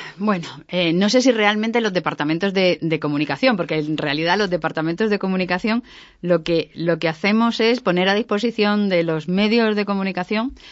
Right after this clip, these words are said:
eh, la información que ellos demandan para, a su vez, trasladar esta información al público, a sus públicos objetivos o, o a la sociedad en general. Yo creo, eh, que, que la barrera tecnológica nos va a facilitar tener una agilidad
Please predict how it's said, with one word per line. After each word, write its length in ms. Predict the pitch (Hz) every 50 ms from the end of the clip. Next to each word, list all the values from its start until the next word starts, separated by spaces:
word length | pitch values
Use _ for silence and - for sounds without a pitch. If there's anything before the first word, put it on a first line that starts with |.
| - - - - _ _ -
eh, 880 | 180 175 165 160 160 156 156 156 156 156 151 151 151 151 151 151 147 147
la 120 | 147 165
información 500 | 175 151 185 170 165 151 - 202 185 190
que 140 | 180 196 185
ellos 200 | 185 196 220 220
demandan 520 | 220 214 214 220 226 240 254 277 302 311 285
para, 160 | 233 190 202
a 40 | 202
su 140 | - 220
vez, 240 | 202 208 226 285 294
trasladar 520 | - 233 214 196 190 190 180 175 185 185 196
esta 180 | 214 - 220
información 580 | 208 202 190 180 185 175 175 - 185 190 202 190
al 140 | 165 160 156
público, 960 | - 160 165 175 170 160 175 170 165 165 160 160 156 156 151 156 170 170 - _ _ _ _ _
a 100 | 143 -
sus 140 | - 165
públicos 440 | 160 - 190 196 208 220 - 208 190
objetivos 480 | 202 - 208 208 - 196 349 - 139 -
o, 100 | 135 139
o 260 | - - 143 131 120
a 40 | 131
la 120 | 131 131
sociedad 400 | - - 135 - 143 135 135 147
en 80 | 156 147
general. 340 | - 151 156 147 147 135 - - - - - - - _
Yo 140 | - 175 175
creo, 340 | 180 185 202 208 208 - - _
eh, 600 | - 180 165 160 156 156 151 151 151 143 - - _ _
que, 160 | - 170 160 -
que 140 | - 180
la 140 | 156 156 147
barrera 540 | 147 147 139 147 160 175 190 196 196 185 - _ _
tecnológica 800 | - 175 160 180 175 165 156 160 170 - 202 180 - 190 190 190
nos 300 | 180 175 170 160 160 156
va 80 | 160 165
a 40 | 170
facilitar 640 | - 180 175 - 170 160 156 160 165 165 180 196 - - - - _ _ _ _ _
tener 260 | - 180 175 175 175
una 140 | 175 175 165
agilidad 560 | 156 - - 165 160 156 156 156 156 147 -